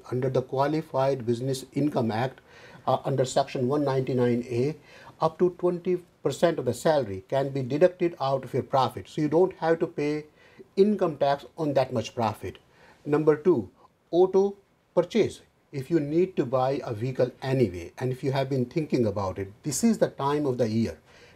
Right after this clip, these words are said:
towards the end of the year, when you can buy a vehicle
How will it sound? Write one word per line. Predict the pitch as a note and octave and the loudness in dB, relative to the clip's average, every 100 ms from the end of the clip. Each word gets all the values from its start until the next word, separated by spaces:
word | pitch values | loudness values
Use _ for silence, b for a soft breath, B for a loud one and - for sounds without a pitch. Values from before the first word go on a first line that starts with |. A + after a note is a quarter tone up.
| _ | _
towards | C3+ C3 | 2 2
the | A#2+ | 2
end | A#2+ B2+ | 0 0
of | C3 | 0
the | C#3 | -2
year, | C#3 D3+ D3+ B B - | 0 -2 -2 B B -2
when | C#3 C#3+ | 0 0
you | C#3+ | -2
can | C#3+ A2 | -2 -4
buy | A#2 B2 | -2 -2
a | D3 C3+ | -2 -4
vehicle | G#2 A#2+ C3 C#3+ | -4 -4 0 0